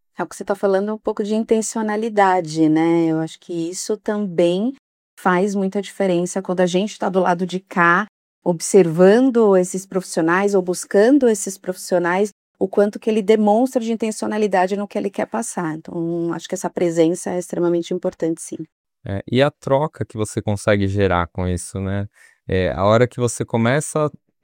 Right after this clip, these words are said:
Speaker 2: sendo intencional, é muito o que a Thalita trouxe, né? De você criar uma comunidade. Então, as pessoas vão te envolvendo, você vai se envolvendo, você cria, fortalece o seu network, mas de uma forma estratégica, né?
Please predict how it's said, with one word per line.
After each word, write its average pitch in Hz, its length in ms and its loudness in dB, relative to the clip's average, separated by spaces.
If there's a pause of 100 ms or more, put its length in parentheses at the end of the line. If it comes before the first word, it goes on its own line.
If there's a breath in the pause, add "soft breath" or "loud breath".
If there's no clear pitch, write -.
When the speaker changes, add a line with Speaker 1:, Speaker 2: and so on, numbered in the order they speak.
(320)
Speaker 2:
sendo 127 300 2
intencional, 127 880 2 (200)
é 95 280 0
muito 117 280 -2
o 143 40 -6
que - 80 -4
a 143 60 0
Thalita 139 360 0
trouxe, 110 380 0
né? 101 80 -2
De 110 80 -8
você 113 180 -2
criar - 160 -2
uma 120 140 0
comunidade. 110 720 0
Então, 113 260 -4 (320)
as 107 140 -6
pessoas 131 340 -2
vão 139 100 -2
te - 160 -6
envolvendo, 131 640 0
você 117 240 -2
vai 175 160 2
se - 140 -4
envolvendo, 131 580 2 (300 soft breath)
você - 220 -4
cria, 170 440 2
fortalece 147 560 0
o - 20 -16
seu 151 80 -6
network, 139 500 0
mas 151 100 0
de 151 80 -4
uma 151 80 0
forma 147 200 -2
estratégica, 107 680 0
né? 98 120 -4